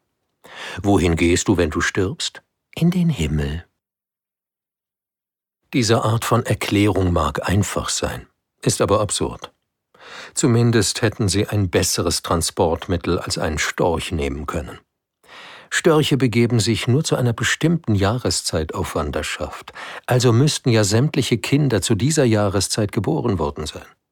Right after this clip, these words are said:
Und wenn sich die Menschen so sicher sind, dass sie nach ihrem Tod in den Himmel kommen, dann frage ich sie, warum zögert ihr dann eure Abreise hinaus? Warum macht ihr euch nicht gleich auf den Weg?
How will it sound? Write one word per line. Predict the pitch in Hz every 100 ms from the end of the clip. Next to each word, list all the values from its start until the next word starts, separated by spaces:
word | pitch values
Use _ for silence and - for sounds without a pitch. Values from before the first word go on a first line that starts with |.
| _ _ _ _ _ _ _ _ _ _ _
Und | - 120
wenn | 98 87
sich | 87
die | -
Menschen | 85 85 87 - 101
so | 85 78
sicher | - 85 - 110
sind, | - 82 69 - -
dass | - 98
sie | 87
nach | 80 78 92
ihrem | - - 90 73
Tod | 107 101 104
in | 90
den | 85 73
Himmel | 92 113 113
kommen, | - 90 78 78 - - - - -
dann | - 107
frage | - 107 101 107
ich | 95 -
sie, | 113 90 78 - _ _ _ _ _
warum | 135 92 80 69
zögert | - 92 85 80 -
ihr | 87
dann | - 87
eure | - 87 - -
Abreise | - - - - -
hinaus? | 80 - 123 175 - _ _ _ - - -
Warum | 120 104
macht | 95 85
ihr | 117
euch | - -
nicht | 87 -
gleich | - 110 165
auf | 180
den | - - 87
Weg? | 85 - -